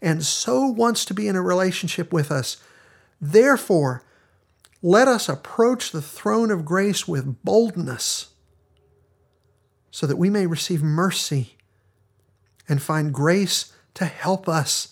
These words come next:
in our time of need." That, folks, is the God we serve. The God who is reaching out to us, who, who doesn't turn his back on us, who is,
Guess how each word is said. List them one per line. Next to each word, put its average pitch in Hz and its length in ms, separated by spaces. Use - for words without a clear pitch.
in 151 120
our 135 120
time 151 380
of 123 120
need." 123 460
That, 202 600
folks, - 680
is 143 140
the - 80
God 147 440
we 165 100
serve. 123 640
The - 80
God 175 380
who 170 160
is 135 140
reaching 196 580
out 170 240
to 160 180
us, 160 140
who, - 240
who 156 140
doesn't 180 500
turn 175 220
his 147 140
back 151 340
on 147 160
us, 135 140
who 147 120
is, 135 220